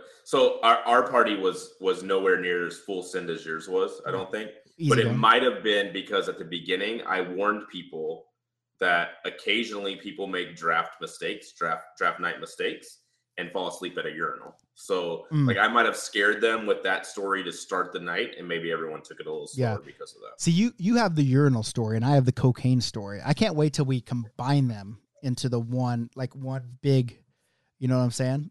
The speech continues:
Speaker 2: Like, 'cause
Speaker 1: Urinal cocaine
Speaker 2: 'cause people
Speaker 1: story?
Speaker 2: like, 'cause I'm like, "Oh, number one rule, like, don't be a dick." And I'm like, "Nah, don't do cocaine, actually."
Speaker 1: Right.
Speaker 2: Uh, and not even to not do cocaine, just don't do it to where we get in trouble, right? If you wanna do
Speaker 1: Right.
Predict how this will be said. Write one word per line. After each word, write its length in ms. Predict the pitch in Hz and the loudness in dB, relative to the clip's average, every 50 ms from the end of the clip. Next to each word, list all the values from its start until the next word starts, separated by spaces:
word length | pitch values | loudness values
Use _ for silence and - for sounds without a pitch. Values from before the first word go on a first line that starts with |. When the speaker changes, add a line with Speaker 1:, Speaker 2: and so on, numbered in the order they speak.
| _ _ - | _ _ -8
Speaker 2:
Like, 220 | - - 123 123 | -4 -2 -2 -2
'cause 100 | - - 131 | 0 0 2
Speaker 1:
Urinal 240 | 92 90 87 85 82 | 2 2 2 0 -4
cocaine 340 | - - 85 - - 90 87 | -6 -6 -8 -6 -4 -2 0
Speaker 2:
'cause 100 | 151 135 | 2 2
people 200 | - 208 208 208 | 2 2 2 2
Speaker 1:
story? 100 | 156 143 | 2 2
Speaker 2:
like, 140 | 139 127 - | 2 2 2
'cause 120 | 135 135 | 2 2
I'm 140 | 131 131 131 | 2 2 2
like, 180 | 127 123 123 123 | 0 -2 -2 2
"Oh, 240 | 127 139 131 123 120 | 4 4 4 4 4
number 240 | 120 123 127 127 127 | 2 2 2 2 2
one 140 | 123 120 120 | 0 0 0
rule, 140 | 123 123 120 | -2 -2 -2
like, 200 | 117 117 123 123 | -4 -6 -4 -2
don't 160 | 127 131 127 | -2 0 2
be 80 | 135 135 | 2 2
a 60 | 127 | 4
dick." 220 | 123 127 123 113 110 | 4 4 4 4 4
And 60 | 120 | 2
I'm 60 | 113 | 0
like, 120 | 117 113 | 0 0
"Nah, 640 | 120 127 139 151 147 139 135 127 123 117 110 107 110 113 - _ - | 0 2 2 2 2 2 0 0 0 0 -2 -6 -8 -10 -14 _ 0
don't 200 | 135 131 135 131 | 2 4 4 6
do 140 | 131 127 120 | 4 4 2
cocaine, 600 | - - 117 107 - 117 107 104 98 104 107 110 - - | 2 -2 -4 -2 -2 -4 -4 -6 -6 -8 -12 -12 -12 -12
actually." 500 | 110 107 - - - 80 76 107 110 - - | -12 -12 -12 -12 -14 -12 -12 -14 -14 -12 -8
Speaker 1:
Right. 180 | 85 82 - - - - | -8 -8 -8 -8 -10 -8
Speaker 2:
Uh, 140 | - 131 131 | -6 -2 0
and 280 | 156 175 185 180 180 180 | 0 0 -2 -2 -6 -4
not 180 | 190 240 254 240 | -2 0 2 2
even 320 | 196 147 131 123 120 123 - - | 2 2 2 0 0 -4 -4 -2
to 100 | - 135 | 0 2
not 260 | 131 120 101 - 123 | 2 2 0 -2 -2
do 160 | - 143 147 | 2 2 2
cocaine, 420 | 135 131 110 107 - 104 117 131 - | 2 0 -4 -6 -8 -10 -12 -10 -8
just 160 | - 190 - | -8 -6 -4
don't 180 | - 208 165 139 | -4 -4 -2 0
do 100 | 139 139 | 0 0
it 80 | 127 - | 0 -2
to 60 | - | -4
where 100 | 120 113 | -6 -6
we 80 | 113 110 | -6 -6
get 120 | 113 104 | -8 -8
in 60 | 98 | -10
trouble, 340 | 107 - 113 104 - - _ - | -10 -8 -8 -10 -10 -12 _ -10
right? 160 | 123 131 135 | -6 -4 -4
If 200 | 139 143 147 139 | -4 -4 -2 0
you 100 | 180 208 | 0 2
wanna 160 | 185 143 123 | 2 2 0
do 60 | - | 2
Speaker 1:
Right. 100 | - 147 | 0 0